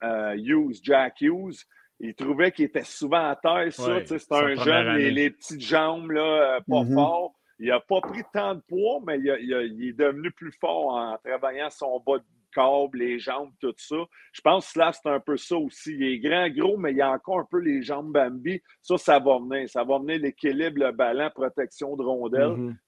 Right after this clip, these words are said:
Speaker 1: Mais un bon commentaire. Moi aussi, je le remarque, mais je pense qu'il faut y laisser du temps. Ça fait partie du développement. C'est à toi, Eric, vas-y.
Speaker 2: Non, mais je voulais faire du, du chemin sur le, le commentaire de Maxime tantôt. Je n'avais pas répondu sur, euh, on cherche des solutions pour hier, on deux ans.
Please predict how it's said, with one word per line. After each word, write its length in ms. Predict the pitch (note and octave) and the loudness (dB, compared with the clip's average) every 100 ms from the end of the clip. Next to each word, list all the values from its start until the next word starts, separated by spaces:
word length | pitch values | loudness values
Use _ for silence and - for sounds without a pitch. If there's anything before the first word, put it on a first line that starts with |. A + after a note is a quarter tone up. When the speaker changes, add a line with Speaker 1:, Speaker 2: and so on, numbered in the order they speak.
| A#2 | -6
Speaker 1:
Mais 100 | B2 | 0
un 80 | A#2 | 2
bon 180 | A2+ C#3+ | 4 4
commentaire. 640 | E3 C#3+ C#3 B2+ C#3+ D3 | 4 2 2 2 2 0
Moi 100 | C3 | -2
aussi, 240 | B2+ - F3 | -8 -8 -4
je 120 | D3 | 2
le 60 | C3+ | 2
remarque, 340 | B2 D#3+ E3 | 2 -6 -6
mais 140 | C#3 A#2 | -8 -8
je 100 | - | -4
pense 220 | C#3+ C#3+ | -4 -4
qu'il 60 | - | -4
faut 100 | C3 | -2
y 60 | |
laisser 300 | B2+ A#2 D3 | -2 -2 -6
du 180 | A#2+ - | -10 -8
temps. 180 | - C#3 - _ | -6 -6 -6 _
Ça 180 | - G3+ | 2 4
fait 160 | G#3+ F#3+ | 4 4
partie 480 | F3 - F3 F3+ - _ | 2 0 -8 -8 -10 _
du 200 | C#3+ D3 | -16 -4
développement. 580 | D3+ E3 D3+ D3 C#3 B2+ - | 2 4 4 4 2 -2 -2
C'est 140 | _ F3+ | _ 0
à 100 | E3 | 4
toi, 220 | F#3+ F#3 | 4 4
Eric, 260 | D#3 E3+ C3 | 4 -2 -2
vas-y. 320 | D3 D3+ E3 | -4 0 4
Speaker 2:
Non, 160 | D3 | 8
mais 120 | E3 D3 | 8 6
je 80 | |
voulais 180 | B2+ D3+ | 6 4
faire 200 | F#3+ F#3+ | 6 2
du, 300 | D#3+ D3+ D3 | 2 -4 -4
du 160 | C3 D#3 | -6 -8
chemin 280 | D3+ E3+ F#3 | -2 -2 0
sur 200 | D3+ C#3 | -2 0
le, 140 | C3+ | 0
le 120 | B2+ | 0
commentaire 460 | B2 C3+ C3+ E3 F3 | 0 0 0 2 0
de 60 | |
Maxime 440 | D3+ B2+ - F3 D3+ | 2 -2 -2 -6 0
tantôt. 320 | C3+ A#2 E3 | 0 0 0
Je 100 | C#3+ | 4
n'avais 140 | B2 | 4
pas 120 | A#2+ C#3+ | 6 6
répondu 520 | C#3 C3+ B2 A#2+ D#3 | 4 2 -2 -4 -10
sur, 200 | - G#2 B2+ | -10 -8 -6
euh, 200 | A#2 G#2+ _ _ _ | -6 -8 _ _ _
on 80 | A#2 | -10
cherche 260 | A#2+ D#3 C#3 | -4 -2 0
des 100 | C#3 | -2
solutions 520 | - C#3 A#2 E3+ D#3+ | 0 -2 0 0 -2
pour 220 | - B2 | 0 2
hier, 400 | C3 C#3+ D3+ D3+ C3 | 8 8 8 4 0
on 180 | B2 A#2 | -2 -2
deux 400 | C3+ C3 B2+ D3 | 0 0 2 2
ans. 220 | D3 | 2